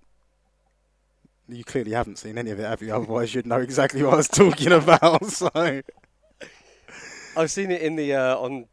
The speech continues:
Speaker 2: Suzuki's Titantron.
Speaker 1: So what's unique about that match is it was in essentially a thunderstorm.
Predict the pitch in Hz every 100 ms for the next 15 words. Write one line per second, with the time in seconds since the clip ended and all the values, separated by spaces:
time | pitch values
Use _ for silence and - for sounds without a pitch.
0 | _ - 127 120 120 117 - 107 98 -
1 | 98 _ _ - - _ _ _ _ _
2 | - 120 113 98 139 - 123 123 - 113
3 | 127 165 101 98 - - 110 107 98 101
4 | 101 101 - 107 - 95 95 123 107 95
5 | - 95 95 101